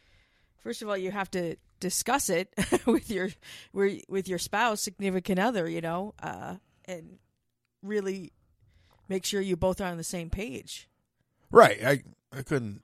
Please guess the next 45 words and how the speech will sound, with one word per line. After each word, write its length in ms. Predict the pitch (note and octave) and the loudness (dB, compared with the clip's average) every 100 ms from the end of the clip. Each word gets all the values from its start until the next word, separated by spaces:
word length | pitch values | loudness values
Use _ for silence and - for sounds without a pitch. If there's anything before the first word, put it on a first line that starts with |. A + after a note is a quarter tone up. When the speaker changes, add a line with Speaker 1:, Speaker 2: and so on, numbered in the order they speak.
| B2+ | -4
Speaker 2:
imagine 640 | A2+ A2 G#2+ G2 F2+ - - A2 | 2 4 4 0 -6 -14 -20 -4
moving 440 | A2 G#2 G2 F2 - | 0 0 -2 -8 -12
someplace 500 | - G#2 - G2 F2+ | -2 -2 0 -2 -2
right 140 | F#2+ F2 | -4 -6
now. 280 | E2+ F2 - - | -10 -14 -20 -10
You 120 | A2+ | -2
know 80 | A2+ | 0
what 60 | |
I 20 | A2+ | 0
mean? 100 | F#3+ | 0
Speaker 1:
Right. 360 | A#3+ F#3 D3 _ - - - | -2 -2 -6 _ -20 -16 0
Speaker 2:
And, 160 | E3+ | 0
uh, 100 | - E3 | 4 4
you 180 | D#3 | 8
know, 80 | E3 | 8
five 280 | - F3 D3+ | 12 12 12
years 200 | E3+ E3+ | 12 10
from 80 | D#3 | 6
now, 160 | D#3 D#3 | 6 6
that 140 | D3+ | 6
might 180 | D3+ B2+ | 4 4
change. 480 | - F3 B2 - - - - _ _ _ _ _ _ _ _ - | 2 0 -4 -8 -10 -18 -20 _ _ _ _ _ _ _ _ -12
You, 120 | B2+ | -8
you 140 | A#2+ C#3+ | -2 4
know 80 | |
what 100 | C#3+ | 4
I 40 | D3 | 4
mean? 180 | E3+ E3+ G#3+ | 0 -4 -4
Speaker 1:
Right. 420 | C4 C#4 D3+ - _ _ - | 0 2 0 -4 _ _ 2
Speaker 2:
What 160 | C#3+ | 4
if 60 | C#3 | 6
my 100 | C3 | 2
kids 280 | - E3+ D3 | 2 2 2
got 180 | A2+ G2 | 0 0
a, 420 | - A2+ G#2+ - | -2 -2 0 -2
a, 40 | A2 | 0
a 20 | |
job 260 | G#2+ G#2+ - | 2 4 2
somewhere 320 | G#2+ G#2 G#2 | 0 0 0
and 120 | G#2 | 2
they, 100 | A2+ A2 | 0 2
and 160 | A#2 | 4
they 100 | C3+ | 6
moved 220 | A3 A#2 F#2 | 6 6 4
away? 340 | F#2 F#2 F2+ | -6 -8 -12